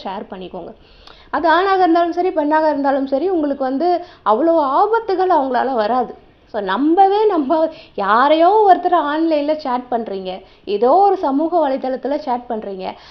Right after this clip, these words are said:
அவங்க எப்படின்னே நம்மளுக்கு தெரியாது. இன்னும் சொல்லப்போனா சிலர் வந்து அவங்களுடைய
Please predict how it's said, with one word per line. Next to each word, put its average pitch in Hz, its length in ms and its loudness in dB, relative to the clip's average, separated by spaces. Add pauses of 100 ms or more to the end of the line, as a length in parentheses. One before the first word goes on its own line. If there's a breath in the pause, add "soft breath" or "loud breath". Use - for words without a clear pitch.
(120)
அவங்க 220 480 0
எப்படின்னே 403 540 2
நம்மளுக்கு 294 240 0
தெரியாது. 247 420 0
இன்னும் 359 460 0
சொல்லப்போனா 330 560 0
சிலர் 294 300 -2
வந்து 294 300 0
அவங்களுடைய 262 400 -4